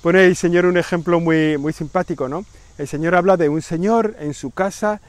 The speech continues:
que llega de viaje y se encuentra a los criados y a toda la servidumbre con todo preparado para llegar.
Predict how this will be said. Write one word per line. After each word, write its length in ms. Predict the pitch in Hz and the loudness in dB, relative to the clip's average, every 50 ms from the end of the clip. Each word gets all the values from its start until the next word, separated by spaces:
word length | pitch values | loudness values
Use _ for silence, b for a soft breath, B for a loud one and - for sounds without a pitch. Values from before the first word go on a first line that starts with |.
| b b - | b b -10
que 120 | - 139 | -8 -6
llega 240 | 139 170 165 175 165 | -4 -2 -2 0 -2
de 100 | 160 151 | -2 -2
viaje 520 | 147 165 208 220 220 - - 233 240 247 - b b b b b | -2 -2 -2 -2 -2 -4 -8 -10 -10 -10 -12 b b b b b
y 100 | b - | b -10
se 120 | - - 147 | -8 -6 -6
encuentra 560 | 143 139 - 165 165 170 180 165 175 190 185 | -6 -4 -4 -4 -4 -4 -4 -2 -2 0 0
a 260 | 190 - 139 131 135 | 0 -2 -6 -6 -6
los 180 | 135 135 - - | -8 -10 -12 -10
criados 520 | - 143 135 139 156 170 180 185 180 147 | -8 -4 0 2 4 4 4 4 2 0
y 20 | 160 | -2
a 60 | 147 | -2
toda 240 | - 170 175 170 165 | 0 2 2 4 2
la 80 | 156 | 2
servidumbre 640 | 135 160 156 147 151 156 165 180 185 175 185 190 185 b b b _ | 0 -4 -6 -6 -6 -4 -4 -4 -4 -2 -2 -4 -4 b b b _
con 200 | - 143 139 139 | -6 -6 -6 -6
todo 300 | - - 170 170 185 165 | -4 -2 0 0 0 0
preparado 520 | - 156 143 - 143 139 147 156 165 165 | -2 -4 -4 -4 -4 -2 0 0 0 -2
para 220 | 143 - 147 - 135 | -2 -2 -4 -4 -4
llegar. 400 | 123 120 120 117 123 - - | -6 -10 -12 -12 -14 -16 -20